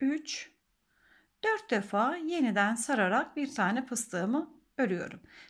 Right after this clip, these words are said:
Tek seferde çekiyorum, kapatıyorum ve bir zincir ilave ediyorum.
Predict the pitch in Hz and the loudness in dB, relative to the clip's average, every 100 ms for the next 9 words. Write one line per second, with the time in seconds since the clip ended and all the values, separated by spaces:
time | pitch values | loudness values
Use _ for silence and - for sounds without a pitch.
0 | _ - 427 - 247 202 185 185 202 190 | _ -6 -2 -2 0 0 0 -2 -4 -6
1 | - 185 151 190 285 - _ - 302 285 | -6 -4 -2 -2 -4 -6 _ -10 -4 -4
2 | 269 226 180 190 285 311 277 277 370 208 | -4 -2 -2 0 0 0 0 2 2 2
3 | 202 - 196 - 180 175 - - - - | 0 -4 -4 -6 -4 -4 -6 -10 -12 -14
4 | - | -18